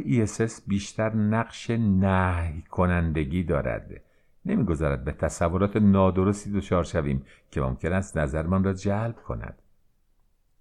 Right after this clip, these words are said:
توضیح عبارت تکامل تدریجی می‌تواند یک حرکت هموار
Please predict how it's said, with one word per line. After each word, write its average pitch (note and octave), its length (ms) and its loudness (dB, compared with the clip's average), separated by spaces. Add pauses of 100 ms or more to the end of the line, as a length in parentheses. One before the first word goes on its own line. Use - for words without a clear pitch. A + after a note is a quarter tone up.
(480)
توضیح G2 480 2
عبارت A#2+ 580 0 (400)
تکامل C#3+ 460 0
تدریجی G#2 540 0
می‌تواند F#2+ 580 0
یک B2 180 -6
حرکت F#2+ 460 -4
هموار E2+ 720 0